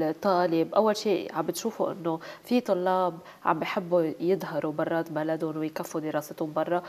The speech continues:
وتاني جزء من السؤال هو الفكرة مطلوبة؟ يعني الأهل عم يتوجهوا لهيك، آه، مثلًا أكاديمي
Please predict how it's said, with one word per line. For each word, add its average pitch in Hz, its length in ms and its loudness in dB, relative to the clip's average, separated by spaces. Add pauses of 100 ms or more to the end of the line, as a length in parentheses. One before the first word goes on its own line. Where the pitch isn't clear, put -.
(260)
وتاني 233 640 8
جزء 196 380 6
من 190 120 4
السؤال 180 480 4
هو 190 160 8
الفكرة 214 420 6
مطلوبة؟ 190 560 4
يعني 165 380 4 (280)
الأهل 202 280 6
عم 156 140 4
يتوجهوا 175 520 4
لهيك، 165 520 -2
آه، 143 180 0
مثلًا 160 420 -2
أكاديمي 160 600 0